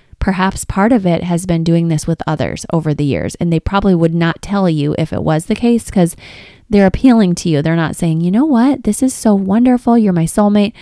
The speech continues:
By the way, the last guy was too, or the last girl was too." So even if you think you know them and you're the infidel, I want you guys to get this checked out. And especially if you're the partner,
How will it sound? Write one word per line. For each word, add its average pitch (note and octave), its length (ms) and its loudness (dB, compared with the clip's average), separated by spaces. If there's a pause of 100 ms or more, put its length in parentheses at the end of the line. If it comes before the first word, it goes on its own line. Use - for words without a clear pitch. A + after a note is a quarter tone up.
(240)
By F3+ 140 -2
the F3+ 100 4
way, E3 220 4
the D#3 140 -2
last D#3+ 280 -2
guy D#3+ 140 -2
was D3+ 240 0
too, A#3+ 180 4
or D#3+ 80 4
the D#3 120 -2
last D3+ 280 -4
girl C#3 220 -2
was F2 180 -4
too." - 240 2 (380)
So - 180 -2
even C#4+ 220 2
if D4+ 120 0
you C4+ 80 4
think B3 300 0
you A#3+ 140 6
know F#3 260 4
them F#3 220 2
and E3+ 80 0
you're D#3+ 140 2
the D#3+ 100 0
infidel, E3 440 -4
I E3 80 -4
want E3 240 -2
you F3 100 -4
guys D#3+ 280 -4
to F3+ 80 -8
get D#3+ 160 -4
this D#3 160 -6
checked - 280 -6
out. G#3 260 -2
And F#3 100 -4
especially G3+ 420 -2
if - 80 -6
you're F#3+ 120 0
the F#3 80 0
partner, F3+ 420 -4